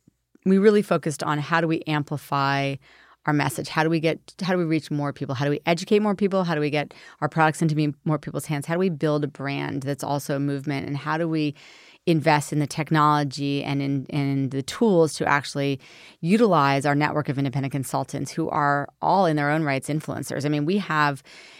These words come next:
you know, forty-five thousand women, but those forty-five thousand women can make, reach mel-, many millions of people, and really focusing on the movement and the brand and continuing to, to focus on our mission is how we spend the money. I think we've made a million mistakes.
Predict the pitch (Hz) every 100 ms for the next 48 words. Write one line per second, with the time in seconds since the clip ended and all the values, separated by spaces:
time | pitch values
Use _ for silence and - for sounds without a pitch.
0 | - - 156 143 135 135 - 185 180 160
1 | 147 143 139 170 190 127 156 190 226 170
2 | 156 143 139 139 135 147 165 135 135 135
3 | 135 - 175 180 - 147 160 170 170 175
4 | 190 156 156 151 151 143 143 220 196 139
5 | 135 147 147 143 165 160 165 151 143 143
6 | 139 139 139 160 180 170 165 156 131 147
7 | 156 147 147 147 - - - - - -
8 | 156 143 139 143 139 - - 165 - 156
9 | 151 147 147 147 - 147 - 147 - 143
10 | 139 139 143 - 143 135 135 139 131 131
11 | 131 135 - 190 269 247 208 175 151 143
12 | 151 151 151 156 - 156 - - -